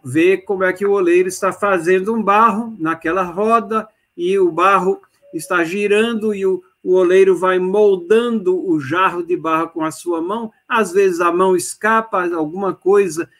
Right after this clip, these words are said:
tem uma pedra, uma coisa, e o, o, o barro fica distorcido, e então o que é que o oleiro faz? Pega aquilo dali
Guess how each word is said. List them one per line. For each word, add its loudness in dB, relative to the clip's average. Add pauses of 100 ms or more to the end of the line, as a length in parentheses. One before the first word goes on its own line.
(160)
tem 2
uma 0
pedra, 0
uma -2
coisa, -2 (240)
e 2
o, 0 (140)
o, -4
o -2
barro 2
fica -2
distorcido, -6 (260)
e -4
então -2
o -2
que -4
é 2
que -2
o 6
oleiro 4
faz? -2 (180)
Pega 4
aquilo -2
dali -2